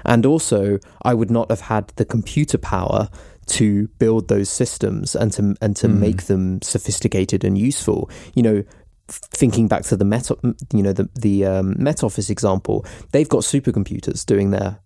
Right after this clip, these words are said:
Speaker 1: doing their weather predictions, right? And as a person, I can't, I, I have no way of, of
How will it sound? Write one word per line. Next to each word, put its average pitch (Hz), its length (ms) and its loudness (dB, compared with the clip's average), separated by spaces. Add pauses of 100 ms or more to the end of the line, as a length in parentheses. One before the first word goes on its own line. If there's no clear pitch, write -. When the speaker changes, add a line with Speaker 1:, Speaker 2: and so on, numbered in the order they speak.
Speaker 1:
doing 110 220 2
their 98 120 2
weather 113 200 0
predictions, - 560 -6
right? - 260 2
And 110 160 2
as 113 180 0
a 113 60 2
person, 123 540 0
I 120 140 2
can't, 117 380 0 (300)
I, 131 220 2
I 131 100 2
have 127 140 2
no 117 180 2
way 107 360 2
of, 95 140 -4
of - 300 -6